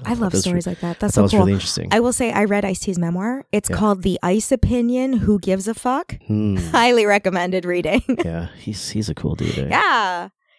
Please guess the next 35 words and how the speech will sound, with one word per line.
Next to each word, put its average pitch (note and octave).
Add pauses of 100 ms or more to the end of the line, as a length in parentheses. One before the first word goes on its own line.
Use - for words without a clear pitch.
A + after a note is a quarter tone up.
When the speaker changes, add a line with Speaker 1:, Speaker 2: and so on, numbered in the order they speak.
Speaker 1:
No, C4
I D#4
did B3+
not B3+
know C4+
that F#3+
story. F3 (100)
Speaker 2:
Yeah, A2 (120)
yeah, A2+
it's -
interesting. F#2+ (140)
It's -
interesting -
stuff. - (380)
You C#3
know C3+
what G#2+
else A#2+
you A#2+
should G2+
listen G2
to G2
if F2+
you F#2
have E2+
Sirius E2+
Satellite E2
Radio? D2 (520)
There A2+
is G#2+
Speaker 1:
I G#2+
Speaker 2:
a, -
Speaker 1:
do F2
not. D#2+ (200)
Speaker 2:
there's, G#2